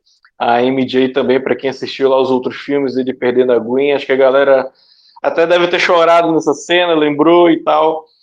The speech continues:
Mas, assim, cara, como fã, eu tava lá em dois mil e dois, quem teve <laughs> também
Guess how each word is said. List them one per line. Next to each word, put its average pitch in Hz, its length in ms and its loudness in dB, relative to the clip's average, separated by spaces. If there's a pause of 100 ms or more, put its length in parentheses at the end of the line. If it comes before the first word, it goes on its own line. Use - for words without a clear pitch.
(420)
Mas, 185 300 2
assim, 208 320 2 (260)
cara, 180 380 2
como 180 240 -2
fã, 185 600 0
eu 160 180 2
tava 170 320 2
lá 165 260 2
em 156 180 -2
dois 151 200 0
mil 170 160 -2
e 165 120 -2
dois, 151 840 0
quem 143 180 -6
teve 147 240 0
<laughs> 143 40 -12
também 147 360 0